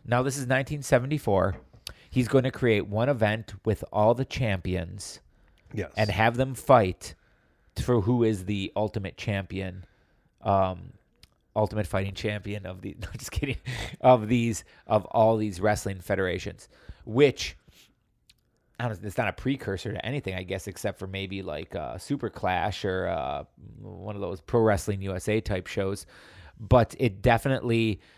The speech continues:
Speaker 1: was Gagne or his Mike Bullard character. That was his thing. Like, he's like, "Who am I gonna fight? How are we gonna do this?" They, 'cause even at the very beginning, someone says, "We wanna do a wrestling show with a lot of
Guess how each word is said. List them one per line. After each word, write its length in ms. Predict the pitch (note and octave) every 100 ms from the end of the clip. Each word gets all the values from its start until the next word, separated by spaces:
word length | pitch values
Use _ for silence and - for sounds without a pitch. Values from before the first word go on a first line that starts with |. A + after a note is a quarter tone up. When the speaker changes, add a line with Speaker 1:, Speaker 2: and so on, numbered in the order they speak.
| _ _
Speaker 1:
was 540 | - G#2 A#2 A#2 F2+ - D#2 F2+ -
Gagne 360 | B2+ G2+ A2 G#2+
or 240 | G2+ F2+ F#2 G2
his 160 | F2+
Mike 280 | F#2 G#2+ F2+
Bullard 320 | G2 G#2 F#2+
character. 360 | - F#2 F2 F#2+
That 200 | G#2+ G#2
was 120 | G#2+
his 180 | G#2+ -
thing. 320 | - B2 F2+ -
Like, 220 | G#2 G#2+
he's 100 | G#2+
like, 140 | G2 -
"Who 120 | D#3
am 80 | E3
I 60 |
gonna 220 | C#3 D3
fight? 420 | C3 - D3+ A2 -
How 160 | C3
are 40 | C#3+
we 100 | C3+
gonna 200 | C3 B2
do 200 | B2+ C3+
this?" 220 | G#2 -
They, 220 | A2 G#2 - - - - -
'cause 180 | D#3
even 180 | D#3+ G3+
at 140 | G#3 -
the 60 |
very 200 | C3 D3
beginning, 640 | C#3+ A2 A#2+ D3 B2 G2 - _ _
someone 340 | - D3 C3+ A#2
says, 240 | B2 G2+
"We 120 | B2
wanna 220 | D#3+ G3+
do 160 | D#3+ D3
a 40 |
wrestling 520 | A#2+ D3+ D3+ C3+ A#2+ G#2
show 320 | - A2+ G2
with 200 | F#2+ G2
a 80 | G2
lot 280 | A#2+ C#3+
of 180 | A2 F#2+